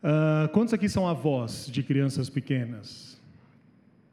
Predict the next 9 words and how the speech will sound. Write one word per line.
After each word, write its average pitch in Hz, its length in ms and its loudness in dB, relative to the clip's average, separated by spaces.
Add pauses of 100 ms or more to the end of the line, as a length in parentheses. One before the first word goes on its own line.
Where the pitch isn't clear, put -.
(800)
Quantos 208 240 2
aqui 196 200 0
são 165 200 0
professores 156 840 -2
ou 139 80 0
professoras 143 760 -2
de 123 120 -6
crianças 135 520 -4
pequenas? 123 1000 -6